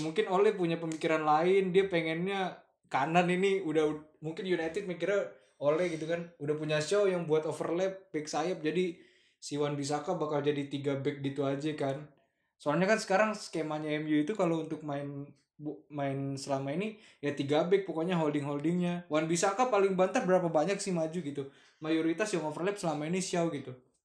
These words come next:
Mungkin itu sih yang gue pikir kalau buat di, kenapa Ole akhirnya terpaksa ngejual Daniel James ya emang gak ada spotnya juga dan butuh duit. Itu dua,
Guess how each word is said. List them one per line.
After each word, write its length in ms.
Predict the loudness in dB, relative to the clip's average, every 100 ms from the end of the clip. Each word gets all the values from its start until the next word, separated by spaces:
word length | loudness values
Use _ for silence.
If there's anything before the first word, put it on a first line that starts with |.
| _ _ _ _ _ _ _
Mungkin 240 | -10 0 2
itu 180 | 2 2
sih 240 | 0 6
yang 120 | 6 6
gue 120 | 0
pikir 260 | -2 -6 -4
kalau 280 | -2 -2
buat 280 | 0 -2 -2
di, 440 | -6 -6 -4 -6 -10 -20 _ _
kenapa 340 | -2 0 0 0
Ole 280 | 2 2
akhirnya 400 | 4 2 0 -2
terpaksa 800 | -4 -4 -2 -2 -2 -2 -2 -4 -18 _ _ _ _ _ _
ngejual 360 | -6 0 2
Daniel 240 | 2 2 2
James 240 | 0 0
ya 120 | -4
emang 220 | -4 -6 -4
gak 140 | -2
ada 80 | -2
spotnya 420 | -4 -8 -6 -4
juga 320 | -2 -2 -2
dan 180 | -2 -2
butuh 240 | -2 -2
duit. 380 | 0 2 2 -2 -6
Itu 260 | -6 -4
dua, 340 | -4 -4 -4